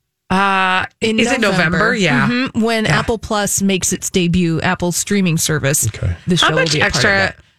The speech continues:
Speaker 1: I'm gonna have to pay
Speaker 3: It's
Speaker 1: for
Speaker 3: really,
Speaker 1: that?
Speaker 3: that one's the cheapest. I think it's, like, four ninety-nine or some dumb thing. But I will say there are a bunch of ways you can get it for free. I was reading an article about this today.
Speaker 1: Do I have to kiss Ellen?
Speaker 3: You,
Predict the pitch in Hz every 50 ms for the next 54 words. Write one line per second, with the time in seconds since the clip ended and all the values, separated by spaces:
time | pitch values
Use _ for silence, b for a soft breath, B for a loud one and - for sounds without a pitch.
0 | _ - 175 175 175 170 165 160 143 156 143 - - 151 139 - 139 113 113 -
1 | - 120 113 123 123 120 117 - 131 139 147 143 160 156 - 123 110 - - -
2 | 107 95 - 113 - - 107 110 110 104 104 - 92 80 - - - 87 90 87
3 | 90 90 90 90 85 82 78 76 78 78 85 - - 98 92 92 101 98 - -
4 | 107 104 101 95 110 104 98 95 104 113 117 123 - - - 104 95 92 90 92
5 | 101 B B B B B B B B _ 110 107 101 90 - 110 117 117 - 127
6 | 110 107 104 104 107 107 98 101 92 95 90 - - - 98 92 - - - -
7 | 95 92 95 95 98 107 101 95 90 90 92 92 87 90 85 82 82 82 85 87
8 | - - 87 73 69 85 80 76 - 85 80 78 - - - 95 - - 175 170
9 | 92 - 165 - - 180 160 - - - 151 151 170 185 196 208 - - 101 98
10 | 90 85